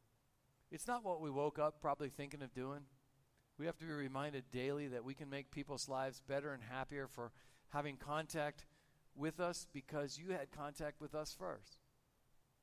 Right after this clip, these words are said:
So give us the faith, give us the strength, give us the opportunity, Lord,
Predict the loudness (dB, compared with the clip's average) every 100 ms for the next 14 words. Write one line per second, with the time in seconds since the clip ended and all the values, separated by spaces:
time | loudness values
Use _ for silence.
0 | -20 _ _ -6 0 0 -2 -6 -6 -2
1 | 0 -2 -6 -4 -6 -6 -6 -4 -6 -6
2 | -10 -8 -6 -2 -4 -4 -12 -10 -8 -10
3 | -12 -16 -20 _ _ _ -10 -10